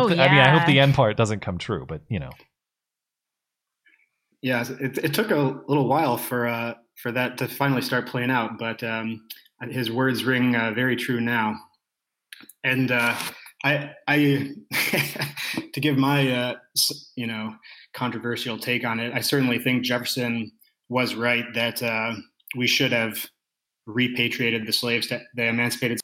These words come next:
Speaker 3: slaves to Africa or something like that. I think, um, you know, a caller asked a while ago, what was America's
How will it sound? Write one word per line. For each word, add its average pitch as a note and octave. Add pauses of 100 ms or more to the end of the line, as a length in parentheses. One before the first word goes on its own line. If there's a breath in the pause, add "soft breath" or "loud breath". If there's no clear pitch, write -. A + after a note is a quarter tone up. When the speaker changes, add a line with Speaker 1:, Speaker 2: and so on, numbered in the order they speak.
(100)
Speaker 3:
slaves A#2+
to -
Africa A#2
or A2+
something A#2
like A2+
that. A#2 (100)
I A2+
think, B2+
um, A2 (460 loud breath)
you C3
know, B2+
a B2+
caller C3+
asked A#2+
a -
while A#2+
ago, A2+
what B2
was A2+
America's A#2